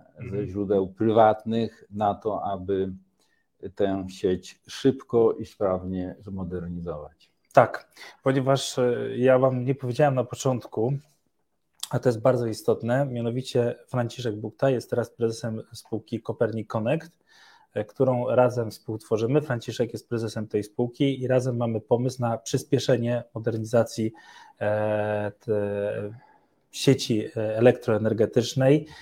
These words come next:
Speaker 2: e, i mamy pomysł zarówno na usprawnienie tego procesu, jak i pomysł na sfinansowanie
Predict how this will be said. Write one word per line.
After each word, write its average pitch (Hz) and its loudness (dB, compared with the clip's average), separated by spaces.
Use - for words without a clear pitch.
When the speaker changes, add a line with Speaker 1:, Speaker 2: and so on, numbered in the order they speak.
Speaker 2:
e, 110 0
i 117 -6
mamy 123 6
pomysł 131 6
zarówno 127 4
na 127 4
usprawnienie 123 4
tego 113 6
procesu, 139 4
jak 123 2
i 143 4
pomysł 143 6
na 139 2
sfinansowanie 143 2